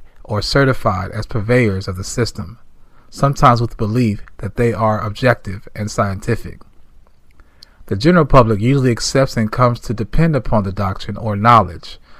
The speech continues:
When an occasional scholar, priest, or member of the general public discovers new questions and new treatments of information, especially information that challenges the bedrock of the belief and thinking system, that person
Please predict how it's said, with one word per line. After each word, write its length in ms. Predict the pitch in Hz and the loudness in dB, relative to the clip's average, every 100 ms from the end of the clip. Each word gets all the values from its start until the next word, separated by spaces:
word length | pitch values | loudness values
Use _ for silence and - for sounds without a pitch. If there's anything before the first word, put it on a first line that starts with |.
| - - - - | -20 -20 -20 -8
When 120 | 107 | -2
an 100 | 104 | -2
occasional 480 | 104 - 143 135 123 | 0 4 4 4 0
scholar, 520 | - - 123 131 135 | 0 6 8 8 4
priest, 460 | 131 - 135 135 - | 0 -2 0 0 -2
or 160 | 117 | -4
member 300 | 110 123 131 | 0 0 0
of 160 | 127 117 | 0 0
the 80 | 113 | -2
general 260 | 117 120 | -2 -2
public 320 | 120 127 120 113 | 2 2 0 -4
discovers 540 | 120 - 127 113 110 | -6 -2 0 0 -2
new 120 | 117 | -4
questions 640 | 110 143 139 - 92 92 - - | 2 2 2 0 -8 -10 -14 -12
and 200 | - 107 | -6 -2
new 120 | 110 | -2
treatments 540 | 117 - 151 143 113 104 | -4 0 0 0 -4 -6
of 160 | 110 | -6
information, 680 | 104 101 101 123 135 - 95 - - - - - - | -6 -6 -2 0 0 -4 -14 -16 -20 -20 -20 -20 -10
especially 640 | - - - 185 - 123 | -8 -4 0 0 0 0
information 480 | 113 117 110 110 - | 0 -2 -2 -2 -4
that 100 | 104 | -6
challenges 420 | - 127 123 123 | 0 0 2 0
the 100 | 107 | -2
bedrock 520 | 95 127 131 123 120 | 0 2 2 2 2
of 160 | - 107 | 0 -6
the 60 | 107 | -4
belief 420 | 98 113 131 131 | -2 0 2 0
and 220 | 123 107 | -6 -6
thinking 320 | 120 110 104 | -4 -4 -4
system, 540 | 98 - 120 - 90 - - - - - - | -4 -4 -4 -6 -12 -12 -20 -20 -20 -20 -12
that 320 | - 151 180 | 4 4 6
person 560 | - 104 98 - 90 - | 4 4 2 -8 -12 -14